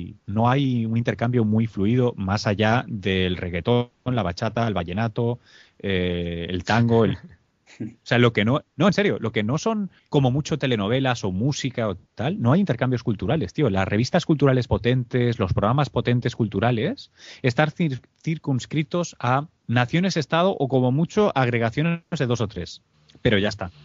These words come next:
Speaker 1: Y yo tengo, yo tengo la, la, aquello, aprovechando de que nadie es profeta en su tierra, yo tengo, mi sueño húmedo es conseguir co-, organizar un programa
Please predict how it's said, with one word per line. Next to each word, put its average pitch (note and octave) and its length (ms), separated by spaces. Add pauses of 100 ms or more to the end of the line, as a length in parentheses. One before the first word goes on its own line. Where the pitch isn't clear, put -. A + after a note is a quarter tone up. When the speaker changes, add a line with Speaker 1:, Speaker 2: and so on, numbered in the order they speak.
(500)
Speaker 1:
Y C3 120
yo C3+ 120
tengo, E3+ 400
yo A#2 160
tengo D#3+ 200
la, C3+ 500
la, G#2+ 420
aquello, B2+ 400
aprovechando A2+ 480
de D3 60
que C#3+ 80
nadie C#3 160
es B2+ 60
profeta C3+ 300
en B2+ 60
su B2 120
tierra, C3+ 440
yo A#2 120
tengo, C3 320
mi G#2+ 160
sueño B2 260
húmedo C3 260
es C3 280
conseguir G#2+ 400
co-, - 120
organizar A#2 460
un A2+ 80
programa B2 400